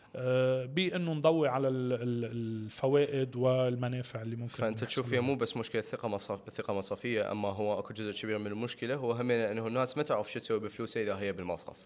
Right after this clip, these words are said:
Speaker 1: آه، ب-، إيه، أو، أو إنه يعني، آه، ب-، ببساطة الأمر ما، في ناس ما بتعرف إنه أنا بقدر أستخدم البطاقة، آه، خارج، آه، آه، آه، ماكينة السحب الآلي مثلًا.
Speaker 2: مم.
Speaker 1: فاليوم لما أنت تجي، آه، تضوي على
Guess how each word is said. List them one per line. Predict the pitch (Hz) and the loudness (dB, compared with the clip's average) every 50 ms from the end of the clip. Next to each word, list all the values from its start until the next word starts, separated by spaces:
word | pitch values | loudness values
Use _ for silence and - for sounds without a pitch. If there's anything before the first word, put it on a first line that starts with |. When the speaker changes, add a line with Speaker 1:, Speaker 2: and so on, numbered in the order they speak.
| - - | -10 -4
Speaker 1:
آه، | - 151 151 151 151 156 151 151 151 | 0 2 2 4 4 4 2 2 0
ب-، | 151 151 175 - 160 - - - _ - | 0 0 -2 -4 -4 -6 -18 -14 _ 4
إيه، | 262 262 - - - | 6 6 6 8 8
أو، | 170 180 175 170 | 8 8 8 8
أو | - 170 180 160 196 | 6 6 6 6 4
إنه | 196 196 190 190 180 180 151 - - | 0 2 2 0 0 -2 -6 -4 2
يعني، | 156 147 123 127 139 135 135 135 | 4 4 4 4 2 -2 -4 -4
آه، | 127 131 | -4 -6
ب-، | 123 120 131 - 127 | -4 -6 -6 -6 -4
ببساطة | 127 139 135 151 - - 202 196 196 - | -2 0 2 4 6 8 8 8 6 6
الأمر | 185 202 202 190 165 | 4 4 4 2 2
ما، | 170 175 175 - - | 2 0 0 -2 -6
في | - - - 160 | -8 -4 -2 -2
ناس | 160 180 202 214 202 - 175 | 0 0 0 0 -2 -4 -6
ما | 165 | -6
بتعرف | - - - 180 180 170 - - | -6 -4 -4 -4 -4 -4 -6 -6
إنه | 165 160 160 156 | -4 -4 0 0
أنا | 180 175 170 | 2 2 2
بقدر | 180 160 156 160 156 - | 2 2 2 2 0 2
أستخدم | - - - 165 - 156 156 156 | 0 0 0 0 0 0 -4 -2
البطاقة، | 143 131 143 135 - 175 175 151 143 156 185 202 - - - - - - - - - - - | -2 -4 -4 0 4 4 4 6 4 2 0 0 -4 -14 -20 -20 -20 -20 -20 -20 -16 -8 -2
آه، | 147 131 123 123 123 | 0 2 2 2 2
خارج، | - - - 170 170 165 160 151 135 127 131 | 2 4 6 8 8 8 6 2 -2 -6 -8
آه، | - | -6
آه، | 143 127 127 127 120 123 - - 127 123 120 117 120 117 - - 117 113 113 113 113 110 | -4 -4 -2 -2 -4 -4 -4 -4 -4 -4 -4 -4 -6 -6 -6 -6 -6 -6 -6 -6 -8 -8
آه، | - - - - - - - | -10 -12 -18 -20 -20 -6 0
ماكينة | 131 - - - 156 | 0 0 2 0 0
السحب | - - - - 135 - 147 | 2 4 2 2 2 2 2
الآلي | 156 165 180 165 135 104 104 | 4 4 6 4 4 2 -2
مثلًا. | 101 104 - - - 120 110 | -4 -6 -6 -6 -6 -8 -8
Speaker 2:
مم. | 120 110 98 90 - - - - - | -6 -6 -6 -8 -10 -14 -20 -18 -12
Speaker 1:
فاليوم | - - 127 123 113 113 113 120 - 131 131 135 156 175 180 170 | -6 0 2 4 4 4 2 0 0 0 2 4 4 4 4 4
لما | 165 156 156 156 165 | 2 0 0 0 -2
أنت | 165 - - | -2 -2 -2
تجي، | 151 - - 143 127 131 120 117 113 - - | -4 -2 -2 -2 0 2 0 0 0 -2 -6
آه، | 117 117 113 113 120 | -6 -4 -4 -4 -6
تضوي | - - 123 113 110 131 151 156 156 147 135 127 | -6 -8 -8 0 6 8 8 8 8 8 6 4
على | 117 120 123 123 120 117 113 | 4 4 4 4 4 2 2